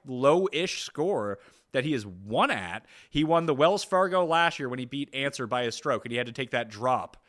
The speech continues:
Uh, he decided to take the drop from, like, the unplayable and ended up putting it on the green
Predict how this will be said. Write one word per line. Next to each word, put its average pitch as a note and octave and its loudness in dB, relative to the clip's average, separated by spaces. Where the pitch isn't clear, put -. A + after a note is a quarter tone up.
Uh, A#2 4
he B2 0
decided B2+ 0
to A#2 -8
take C#3 -4
the B2+ -12
drop A#2+ 2
from, B2 -6
like, A2+ -6
the A#2+ -10
unplayable A2+ -2
and G#2 -4
ended A2 -4
up G#2+ -8
putting A#2 -8
it A2+ -6
on A2 -6
the G#2+ -10
green A2 -6